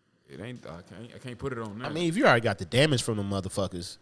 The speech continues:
Speaker 1: But those injuries weren't necessarily related. Like, this meniscus shit ain't got nothing
Speaker 2: Nah,
Speaker 1: to do
Speaker 2: well,
Speaker 1: with it.
Speaker 2: yeah, 'cause it was, it started with his ankles. And then you gotta think about, oh, that's your base, and then it,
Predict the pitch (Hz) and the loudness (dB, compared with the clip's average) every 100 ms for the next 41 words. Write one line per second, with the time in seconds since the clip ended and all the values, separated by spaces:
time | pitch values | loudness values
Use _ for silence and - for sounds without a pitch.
0 | _ 98 104 151 147 135 139 123 123 104 | _ -6 -2 -2 -4 -8 -10 -10 -12 -10
1 | 113 110 98 - 113 113 110 95 87 85 | -8 -8 -10 -12 -14 -8 -6 -6 -6 -6
2 | 104 131 90 90 90 110 107 85 110 - | -4 -4 -6 -8 -8 -8 -6 -6 -6 -8
3 | 85 92 87 92 90 90 95 110 104 104 | -10 -10 -10 -12 -12 -10 -6 -4 -2 0
4 | 127 117 135 170 170 147 131 151 135 - | 0 -2 -2 2 2 2 4 4 2 2
5 | 123 - 147 143 123 110 - 127 87 - | 2 6 8 8 6 2 2 0 -2 -12
6 | - _ _ _ _ - 110 113 120 104 | -16 _ _ _ _ 2 6 6 6 6
7 | 135 120 107 110 117 117 120 - 98 90 | 2 0 2 4 4 4 2 2 2 6
8 | 151 123 113 113 110 104 - 120 | 6 4 2 0 0 -2 -2 -2